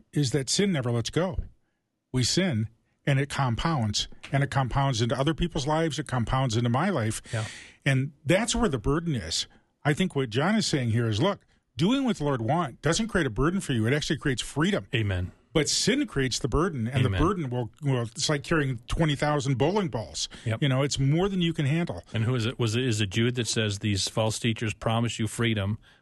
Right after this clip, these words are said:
Speaker 2: but
Speaker 1: Mm-hmm.
Speaker 2: they are s-, enslaved to sin themselves"?
Speaker 1: Yep.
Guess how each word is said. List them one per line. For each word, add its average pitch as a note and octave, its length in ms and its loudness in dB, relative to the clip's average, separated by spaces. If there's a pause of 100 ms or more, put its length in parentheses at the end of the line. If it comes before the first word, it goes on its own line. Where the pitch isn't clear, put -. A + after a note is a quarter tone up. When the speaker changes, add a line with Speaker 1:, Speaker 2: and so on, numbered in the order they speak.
Speaker 2:
but - 120 2
Speaker 1:
Mm-hmm. B2 40 2
Speaker 2:
they A2 160 2
are G2+ 220 -2 (220)
s-, - 140 -4
enslaved G#2+ 840 0
to G#2+ 80 -4
sin G#2 340 0
themselves"? G2+ 600 -4
Speaker 1:
Yep. D3 160 0